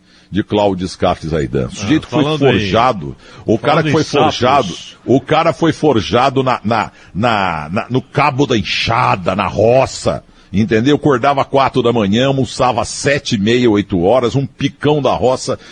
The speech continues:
Speaker 1: que virou um dos mais cultos homens de microfone desse
Speaker 2: Hum.
Speaker 1: país.
Speaker 2: Corinthians e São Paulo.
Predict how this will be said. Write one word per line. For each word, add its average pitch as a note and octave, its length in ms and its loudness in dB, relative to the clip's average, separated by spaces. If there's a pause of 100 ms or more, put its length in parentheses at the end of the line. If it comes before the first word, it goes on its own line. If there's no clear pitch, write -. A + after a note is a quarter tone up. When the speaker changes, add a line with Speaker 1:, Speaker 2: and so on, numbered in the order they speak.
(120)
Speaker 1:
que D3+ 120 0
virou C3+ 360 2
um C#3 100 -2
dos A#2 220 -4
mais C#3+ 680 -2
cultos E3 640 0
homens D3+ 300 0
de B2+ 100 -2
microfone A#2+ 640 -2
desse F#2 220 -4
Speaker 2:
Hum. - 20 -10
Speaker 1:
país. C#2 480 -8 (260)
Speaker 2:
Corinthians D3+ 520 -2
e - 40 -14
São B2 160 -2
Paulo. E2+ 340 -6